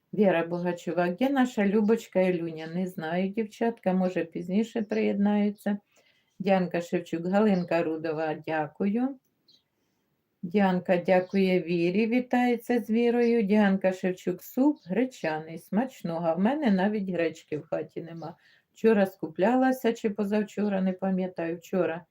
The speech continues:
І гречку забула купити, так що і діти їхали: «Мамо, що купити?» сказала, а за гречку також забула. Ну, нічого, байдуже, обійдемося.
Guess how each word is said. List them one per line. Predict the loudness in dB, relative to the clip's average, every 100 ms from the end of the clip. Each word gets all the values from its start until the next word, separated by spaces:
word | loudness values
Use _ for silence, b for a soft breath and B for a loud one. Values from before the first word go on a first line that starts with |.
| b b b
І | -2 2
гречку | 4 2 2 -2 -2
забула | 0 0 0 0 0 -2
купити, | -6 -10 -6 -6 -6
так | -4 -4 -4
що | -6 -2
і | -2 0
діти | -2 0 0
їхали: | 0 0 2 2
«Мамо, | 4 2 2
що | -2 -6 -6
купити?» | -6 -6 -8 -6
сказала, | -4 -2 0 0 0 -4 b b -4
а | -2
за | 0
гречку | 0 0 -2 -8
також | -8 -8 -6 -6
забула. | -6 -8 -6 -6 -6 -8 _ _ _ _ _ -8
Ну, | -4 -4
нічого, | -6 -6 -2 -2
байдуже, | 0 -2 -2 -2 0 0
обійдемося. | 0 -2 0 -2 -4 -8 -12